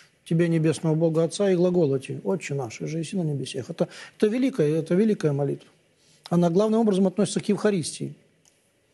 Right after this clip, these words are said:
<clears throat> Э, кстати, вот блаженный Августин, например, он считал, что причащаться нужно как можно чаще.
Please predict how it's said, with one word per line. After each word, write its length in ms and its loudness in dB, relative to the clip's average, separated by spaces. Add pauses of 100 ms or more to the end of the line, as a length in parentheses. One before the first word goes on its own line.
(800)
<clears throat> 80 2 (3000)
Э, 300 4
кстати, 440 -2
вот 120 2
блаженный 480 2
Августин, 480 0
например, 420 2
он 140 2
считал, 380 0
что 340 -2 (300)
причащаться 560 0
нужно 200 2
как 140 -6
можно 280 2
чаще. 500 -2